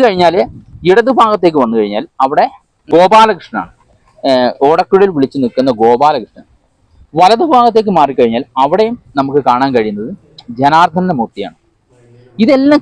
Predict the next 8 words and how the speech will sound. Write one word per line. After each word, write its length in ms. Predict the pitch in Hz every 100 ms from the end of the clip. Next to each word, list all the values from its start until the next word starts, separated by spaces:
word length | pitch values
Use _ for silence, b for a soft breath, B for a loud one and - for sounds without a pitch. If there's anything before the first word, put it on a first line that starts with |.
| -
ചെയ്തിരിക്കുന്നത് 540 | 208 220 214 147 131 - 160
കൃഷ്ണശിലയിലാണ്. 720 | 160 233 240 175 151 120 110 151
ഇപ്പോഴും 360 | - - 247 269 156
ജീവൻ 440 | 160 214 247 262 269 247
തുടിക്കുന്ന, 440 | 202 180 - 175 131 139
ആ 40 | -
പുതുമ 320 | 151 151 202 208 156
നഷ്ടപ്പെടാത്ത 560 | - 170 147 139 139